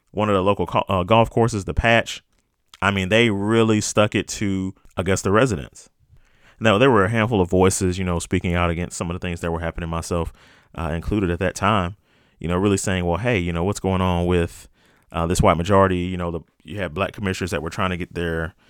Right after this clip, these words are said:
you know, concerns out, and it really just didn't happen because when, <laughs> when it came down to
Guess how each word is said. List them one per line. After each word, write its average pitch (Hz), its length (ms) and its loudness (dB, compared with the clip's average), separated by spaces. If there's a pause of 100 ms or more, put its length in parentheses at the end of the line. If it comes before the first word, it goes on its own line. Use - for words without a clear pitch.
(160)
you 98 60 -4
know, 82 100 -4
concerns 95 460 -4
out, 95 220 -2
and 87 100 -8
it 85 60 -6
really 104 220 0
just 95 200 -6
didn't 87 200 -4
happen 98 280 0
because 85 380 0
when, 80 260 -8 (200)
<laughs> - 200 -20
when 113 180 4
it 117 100 -2
came 117 260 0
down 110 420 2
to 98 400 -2